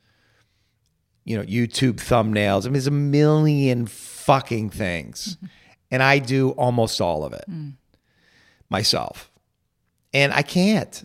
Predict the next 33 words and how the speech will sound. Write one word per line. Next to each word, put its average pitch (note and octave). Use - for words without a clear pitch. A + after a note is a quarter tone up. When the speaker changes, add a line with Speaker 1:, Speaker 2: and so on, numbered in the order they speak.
Speaker 1:
It's B2+
a A#2+
problem. C3+
Speaker 2:
Mm. F#3
Speaker 1:
And, C3
and B2+
so -
I'm C3
at C#3+
that C#3
edge B2+
where A2+
I A2+
have D#3
to, A#2
and D#3+
I F3
am, A#2+
I'm A#2
starting C3
to D#2
more B2+
and A2+
more, G#2+
but G2
there's, -
it C3+
just C#3+
keeps -
piling A2
up. -
But G2+
I, G#2